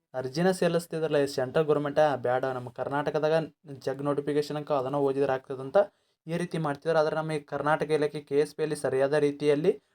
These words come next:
ನೋಟಿಫಿಕೇಶನ್ ಆಗದೇ ಇರುವ ಕಾರಣಕ್ಕಾಗಿ ಎಲ್ಲರೂ ಕೂಡ ಈಗ ಸೆಂಟ್ರಲ್ ಗೌರ್ಮೆಂಟ್ ಕಡೆ ಮುಖ ಮಾಡಿದ್ದಾರೆ, ಅಥವಾ ಯಾವುದೇ ರೀತಿ ಸೆಂಟ್ರಲ್ ಗೌರ್ಮೆಂಟ್ ನೋಟಿಫಿಕೇಶನ್ ಆದ್ರೆ ಅದಕ್ಕೆ ಅರ್ಜಿನ ಸಲ್ಲಿಸ್ತಾರೆ. ಹಾಗಿದ್ರೆ ಈ ಸಾರಿ ಎಷ್ಟು ಕಟ್ ಆಫ್ ನಿಂತದಪ್ಪ? ಎರಡ್ ಸಾವಿರದ ಹತ್ತೊಂಬತ್ತರಾಗ ಇಷ್ಟಿತ್ತು.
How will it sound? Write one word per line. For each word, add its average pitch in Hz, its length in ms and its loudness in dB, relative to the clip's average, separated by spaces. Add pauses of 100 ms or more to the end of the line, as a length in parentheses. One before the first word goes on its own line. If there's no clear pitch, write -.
(200)
ನೋಟಿಫಿಕೇಶನ್ 160 600 -2
ಆಗದೇ 147 240 4
ಇರುವ 147 180 4
ಕಾರಣಕ್ಕಾಗಿ 143 500 -4
ಎಲ್ಲರೂ 147 340 4
ಕೂಡ 143 220 0
ಈಗ 143 140 4
ಸೆಂಟ್ರಲ್ 143 400 -2
ಗೌರ್ಮೆಂಟ್ 139 340 0
ಕಡೆ 214 460 -2 (100)
ಮುಖ 147 160 -4
ಮಾಡಿದ್ದಾರೆ, 147 500 4
ಅಥವಾ 165 220 4
ಯಾವುದೇ 143 340 6
ರೀತಿ 143 180 0
ಸೆಂಟ್ರಲ್ 143 320 0
ಗೌರ್ಮೆಂಟ್ 143 360 2
ನೋಟಿಫಿಕೇಶನ್ 143 560 -2
ಆದ್ರೆ 160 140 4
ಅದಕ್ಕೆ 139 240 2
ಅರ್ಜಿನ 143 300 -2
ಸಲ್ಲಿಸ್ತಾರೆ. 143 580 0 (640)
ಹಾಗಿದ್ರೆ 175 340 2
ಈ 170 160 0
ಸಾರಿ 165 320 6
ಎಷ್ಟು 156 340 -2
ಕಟ್ 147 140 0
ಆಫ್ 139 100 2
ನಿಂತದಪ್ಪ? 127 400 -2
ಎರಡ್ 139 240 4
ಸಾವಿರದ 156 220 0
ಹತ್ತೊಂಬತ್ತರಾಗ 143 500 -2
ಇಷ್ಟಿತ್ತು. 160 520 -2